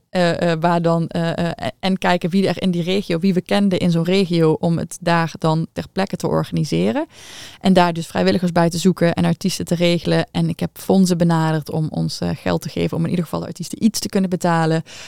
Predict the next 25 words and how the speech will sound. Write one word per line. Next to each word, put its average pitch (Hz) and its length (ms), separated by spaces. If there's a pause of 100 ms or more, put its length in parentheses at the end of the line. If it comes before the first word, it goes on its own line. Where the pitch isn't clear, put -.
eh, 160 220
maar 165 240
ook 160 180
om, 156 180
eh, 156 80
iets - 120
van 165 120
techniek 190 300
te - 60
kunnen 170 220
huren. 160 540
En, 156 240
eh, 165 60 (580)
ja, - 160
en 214 100
het 202 100
mooie 349 240
natuurlijk 254 240 (140)
was - 60
ook 311 240
wel, - 220
hè, - 140
want 196 260 (220)
er - 220
was 208 180